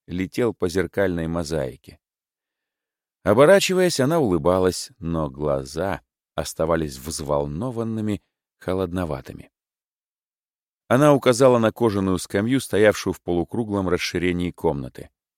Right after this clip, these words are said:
Лось и Гусев сели. Сейчас же Элита присела напротив них у читального столика — положила на него локти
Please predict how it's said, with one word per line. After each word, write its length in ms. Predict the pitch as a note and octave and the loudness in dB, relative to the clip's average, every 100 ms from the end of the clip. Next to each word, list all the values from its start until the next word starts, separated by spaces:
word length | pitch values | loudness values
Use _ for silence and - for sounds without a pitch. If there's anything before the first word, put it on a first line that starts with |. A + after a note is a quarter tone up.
| _ _ | _ _
Лось 440 | - F#2 D3+ - - | -6 0 0 -2 -14
и 100 | - | -12
Гусев 500 | E2 F#2+ B2 B2 - _ | -10 -6 -6 -8 -10 _
сели. 460 | - D2+ C#2+ C2 _ _ _ _ _ _ _ | -12 -8 -8 -10 _ _ _ _ _ _ _
Сейчас 400 | - F#2 - D#3+ | -10 -4 2 2
же 240 | C3+ D3+ C3 | 4 4 6
Элита 300 | C3 C3 A#2 | 2 2 0
присела 480 | A#2 G#2+ B2+ A#2 | 0 -2 2 4
напротив 520 | G#2+ F#2+ G2 F2+ E2 - | 2 0 -2 -4 -8 -4
них 220 | B2 - | -4 -4
у 80 | - | -12
читального 560 | - E2 G#2 A#2 A#2+ A#2+ | -10 -6 -4 -2 -4 -6
столика — 580 | - F2 F2 E2 F#2 - _ _ | -4 -2 0 0 -4 -6 _ _
положила 480 | F2+ F2 E2+ G#2 F#2+ | 0 0 0 -2 0
на 100 | E2+ | -2
него 280 | E2+ D2 | -2 -4
локти 440 | C#2+ G2+ B2+ - | -2 -2 -4 -6